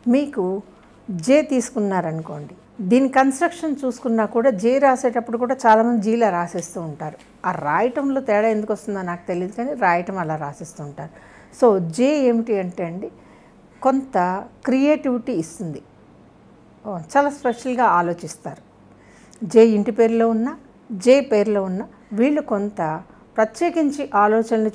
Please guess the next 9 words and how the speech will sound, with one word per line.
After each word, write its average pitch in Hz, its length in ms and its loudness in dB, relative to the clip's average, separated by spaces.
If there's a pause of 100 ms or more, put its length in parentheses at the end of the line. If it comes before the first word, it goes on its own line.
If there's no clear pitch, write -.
చేయగలిగిన 196 420 -2
కెపాసిటీ, 170 720 -6 (720)
కొత్త 262 260 0
కొత్త 330 260 0
ఆలోచనల 214 680 4
ఒరవడి, 175 640 0 (420)
ఒక 247 140 -2
మామూలు 254 480 4
విషయాన్ని 233 440 0